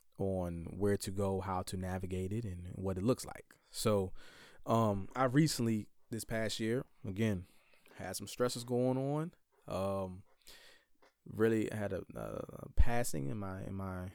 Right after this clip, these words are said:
family for the third person in the last year and a half. And, um, you know, had some other things going on, and I just felt like I needed, it was time for me to go to therapy, even though I should have been to therapy years ago. Um,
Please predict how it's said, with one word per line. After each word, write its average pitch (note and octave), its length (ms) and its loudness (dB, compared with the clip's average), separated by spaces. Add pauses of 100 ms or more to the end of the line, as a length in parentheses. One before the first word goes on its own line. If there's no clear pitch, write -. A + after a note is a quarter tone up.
(180)
family A2+ 600 -2 (120)
for F#2 200 -8
the F2+ 380 -4 (140)
third G#2+ 300 2
person G#2+ 340 0
in G2 60 -8
the F#2+ 100 -8
last G2 320 -8
year G2+ 180 -4
and G2 80 -4
a G2 60 -6
half. G#2 360 -6 (100)
And, F2+ 180 -8
um, F2 380 -6 (760)
you - 100 -6
know, F#2+ 260 -2
had G2+ 180 -2
some G2 120 -6
other G#2 120 -2
things G#2 280 -4
going G#2 320 -2
on, G#2 440 -2
and F2+ 180 -6
I F2+ 180 -6
just - 220 -12
felt G2 180 -2
like F#2+ 160 -4
I F#2+ 60 -4
needed, F#2+ 420 -4
it G2+ 80 -6
was F#2 120 -6
time F#2+ 200 -4
for G2 60 -8
me G2 80 -4
to F#2+ 60 -8
go G2 120 -2
to F2+ 60 -4
therapy, A2+ 540 2
even G#3 200 2
though B2+ 360 0 (680)
I C3 40 0
should C3+ 140 -2
have A2 60 -2
been A2 120 0
to G#2+ 40 -4
therapy A2+ 320 2
years G#2 380 2
ago. E2 280 -8 (640)
Um, F2+ 500 2